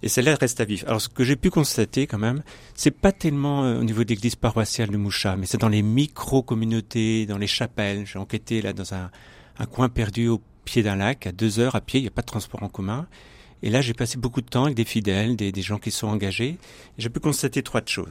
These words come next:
t-, trois choses qui me paraissent importantes. Le clergé et un certain nombre de personnes, au nom de leur foi, petit à petit, d'une part, ils arrivent à dépolariser la situation, ou ils essayent de dépolariser la situation. Ce que je veux dire par là,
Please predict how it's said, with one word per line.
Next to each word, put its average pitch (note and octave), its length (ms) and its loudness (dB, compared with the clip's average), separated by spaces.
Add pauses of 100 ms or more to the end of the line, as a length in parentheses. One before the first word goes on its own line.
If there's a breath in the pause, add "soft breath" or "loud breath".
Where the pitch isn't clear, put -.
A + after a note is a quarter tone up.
(140)
t-, - 120 -10
trois - 260 2
choses C#3 320 2
qui - 80 -6
me A2 60 0
paraissent G#2+ 260 -2
importantes. A2+ 560 -6 (540 loud breath)
Le A#2+ 100 6
clergé B2 520 4
et C#3+ 40 6
un B2 80 4
certain A#2 360 -4
nombre A#2+ 180 2
de G#2+ 400 0
personnes, B2+ 420 0
au B2+ 40 0
nom A#2 120 2
de G#2+ 80 0
leur G#2+ 140 0
foi, D3+ 340 -2 (360 loud breath)
petit C#3 340 0
à B2+ 60 0
petit, D#3+ 200 -4
d'une C3 180 0
part, D3+ 300 -2 (280 loud breath)
ils A#2 140 0
arrivent C#3 300 0
à A2+ 80 2
dépolariser B2+ 1120 0
la A2+ 100 -2
situation, F#2+ 720 -4
ou A2 100 -2
ils A2 240 0
essayent C3+ 320 2
de A2 140 -2
dépolariser A2+ 960 0
la A2 100 -2
situation. F#2+ 600 -6 (640 soft breath)
Ce - 160 -10
que A#2 120 0
je A2 80 0
veux A#2+ 60 2
dire B2 140 4
par B2 220 0
là, D#3 240 0